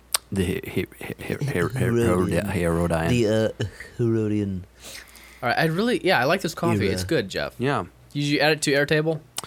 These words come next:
Speaker 1: I did. So if you
Speaker 3: Good.
Speaker 1: wanna whip out your Airtable and look at, uh,
Speaker 3: Oh, I see the,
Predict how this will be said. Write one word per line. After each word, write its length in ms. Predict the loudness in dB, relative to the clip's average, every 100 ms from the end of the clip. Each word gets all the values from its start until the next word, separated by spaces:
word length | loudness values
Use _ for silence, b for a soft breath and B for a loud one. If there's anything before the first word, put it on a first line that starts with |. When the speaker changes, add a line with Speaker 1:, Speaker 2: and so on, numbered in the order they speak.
| B
Speaker 1:
I 60 | 6
did. 300 | 6 6 4
So 80 | 2
if 120 | 4
you 80 | 4
Speaker 3:
Good. 60 |
Speaker 1:
wanna 180 | 4 4
whip 200 | 4 4
out 120 | 4
your 120 | 6
Airtable 640 | 6 4 4 2 4 2 2
and 160 | 2
look 180 | 0 2
at, 320 | 2 4 2 0
uh, 80 | 2
Speaker 3:
Oh, 140 | 2
I 80 | 0
see 200 | 0
the, 80 | -2